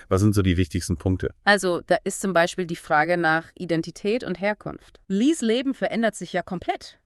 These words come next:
Speaker 2: als sie in die Modewelt eintaucht.
Speaker 1: Ja, klar.
Speaker 2: Sie kommt aus einfachen Verhältnissen und wird plötzlich zum Star.
Speaker 1: Voll der krasse Kontrast.
Speaker 2: Total. Wie geht sie damit um? Vergisst sie ihre Wurzeln? Und was bedeutet das für uns?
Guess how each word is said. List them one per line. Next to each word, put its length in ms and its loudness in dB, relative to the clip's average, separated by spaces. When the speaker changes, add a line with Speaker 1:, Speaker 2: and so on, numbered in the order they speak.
Speaker 2:
als 240 0
sie 100 -6
in 80 -4
die 80 -4
Modewelt 480 -2
eintaucht. 600 -16
Speaker 1:
Ja, 240 -4
klar. 280 -10
Speaker 2:
Sie 180 -6
kommt 260 -2
aus 140 -4
einfachen 560 -6
Verhältnissen 840 -8
und 200 0
wird 140 -2
plötzlich 400 -6
zum 160 -4
Star. 500 -2
Speaker 1:
Voll 240 -4
der 120 -4
krasse 260 -10
Kontrast. 540 -12
Speaker 2:
Total. 440 -10
Wie 100 2
geht 160 0
sie 80 -4
damit 300 -2
um? 240 -14
Vergisst 340 -4
sie 80 -6
ihre 280 -6
Wurzeln? 500 -10
Und 180 -6
was 140 -2
bedeutet 460 -8
das 160 -10
für 160 -14
uns? 360 -18